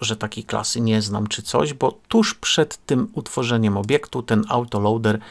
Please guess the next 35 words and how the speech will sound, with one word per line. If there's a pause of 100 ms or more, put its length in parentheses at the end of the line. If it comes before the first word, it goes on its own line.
(200)
załatwia
sprawę
i
jak
tu
sobie
wyświetlę
ten
obiekt, (440)
to
widzę,
że
on (180)
działa.
Przede
wszystkim
wcześniej (540)
mój
autoloader (720)
załadował
sobie
tę
klasę
i
tu
przy
tworzeniu
odpalił
się
konstruktor
i
wyświetlił
się
jakiś
tam